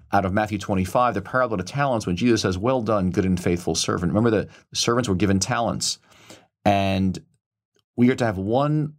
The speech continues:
overriding goal in life, says Jesus. And that is at the end of our lives, that we would hear the word wonderful, or that's a great translation for well done,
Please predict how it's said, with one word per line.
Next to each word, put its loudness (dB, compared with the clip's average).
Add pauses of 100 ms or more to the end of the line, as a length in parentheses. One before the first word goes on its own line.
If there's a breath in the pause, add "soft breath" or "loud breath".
(680)
overriding 2
goal 0
in -6
life, -6
says -12
Jesus. -12 (380 soft breath)
And 2
that 2
is -2
at -2
the -2 (100)
end 2
of 0
our 2
lives, -4 (420)
that 2 (160)
we 2 (100)
would 0
hear 2 (100)
the -2
word 2 (140)
wonderful, 0 (400)
or -4 (120)
that's -2
a 0
great 2
translation -2
for -4
well 2
done, -4